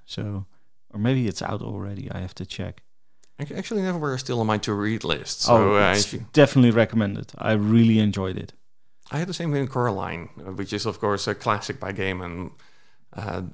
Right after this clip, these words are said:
Speaker 2: that one I listened to with the voice of Neil Gaiman himself.
Speaker 1: Aha.
Speaker 2: I, by the way, if you like Neil Gaiman's work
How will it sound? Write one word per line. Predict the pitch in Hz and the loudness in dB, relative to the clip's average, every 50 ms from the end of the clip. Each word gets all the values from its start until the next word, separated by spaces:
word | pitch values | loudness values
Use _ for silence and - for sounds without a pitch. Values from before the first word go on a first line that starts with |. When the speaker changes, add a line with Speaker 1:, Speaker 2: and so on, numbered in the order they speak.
| - - - - - - - - | -16 -20 -20 -20 -20 -20 -18 -14
Speaker 2:
that | 107 110 | -12 -6
one | - 139 120 | -4 -2 0
I | 107 107 113 | 0 0 0
listened | 113 113 117 120 127 123 - 147 107 - | 0 0 0 0 0 0 0 -2 -2 -2
to | - 95 92 85 92 98 98 101 110 | -2 -2 0 0 0 -2 -4 -4 -4
with | 123 107 - | -4 -4 -2
the | 120 | -2
voice | 104 113 117 107 110 | 0 0 0 0 0
of | 117 | -2
Neil | 113 110 104 | -2 -2 0
Gaiman | 110 101 98 101 98 95 | 0 0 0 0 -2 -4
himself. | 101 98 - - 104 78 - - - - | -4 -4 -4 -4 -4 -4 -6 -8 -8 -4
Speaker 1:
Aha. | 113 107 151 151 120 - - - | 2 4 6 6 4 2 -4 -8
Speaker 2:
I, | - - - - - - - | -8 -8 -8 -10 -18 -14 -10
by | - 151 | -6 -4
the | 165 | 0
way, | 165 120 - - | 0 0 0 0
if | - 135 131 135 | -2 -4 -2 -2
you | 139 143 | -2 -2
like | 135 110 98 107 135 131 | -2 0 -2 -2 -2 -2
Neil | 165 156 151 151 143 | -2 -2 -2 -2 0
Gaiman's | 131 143 135 135 131 127 120 107 - | 0 0 0 0 0 0 -2 -2 -2
work | - 113 151 202 - - - | -2 -2 -2 -2 -4 -8 -18